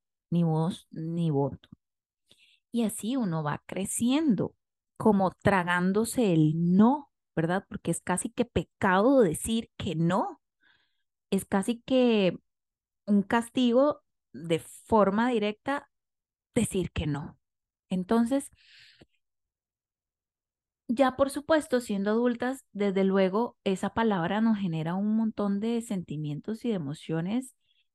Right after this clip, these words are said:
que muchas veces son vividas desde la ansiedad,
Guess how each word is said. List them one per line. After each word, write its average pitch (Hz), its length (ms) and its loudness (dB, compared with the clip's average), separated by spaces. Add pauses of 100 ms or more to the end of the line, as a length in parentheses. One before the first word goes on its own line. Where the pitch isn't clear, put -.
(120)
que 190 340 -4 (320)
muchas 180 500 -6
veces 254 340 -8
son 254 380 -4 (1400)
vividas 180 520 -2
desde 247 280 -4
la 190 120 -4
ansiedad, 143 640 -8